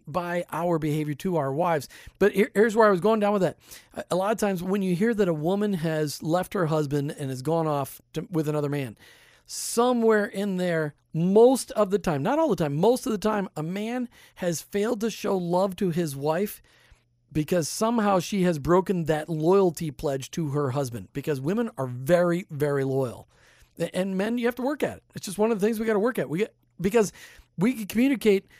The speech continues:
loyalty the way we think we're loyal to our, our, our wives. We go to work every day. We come home every night. We,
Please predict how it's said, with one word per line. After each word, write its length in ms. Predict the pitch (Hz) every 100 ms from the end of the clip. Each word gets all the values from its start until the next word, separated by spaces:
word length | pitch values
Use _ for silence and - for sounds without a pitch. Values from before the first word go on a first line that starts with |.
| _ -
loyalty 520 | 160 233 262 - 190
the 80 | 190
way 100 | 185
we 160 | 247
think 140 | 269 202
we're 80 |
loyal 240 | 190 185 180
to 80 | 160
our, 160 | 156 143 - 156
our, 160 | 147
our 120 | 151
wives. 300 | 151 156 185
We 60 | 170
go 160 | 170 160
to 60 |
work 300 | 143 190 208
every 260 | 202 196 190
day. 380 | 196 202 196 196
We 220 | 156 117 - -
come 140 | 156
home 260 | 151 208 214
every 340 | 214 202 208
night. 480 | 202 202 202 202 196
We, 240 | 165 143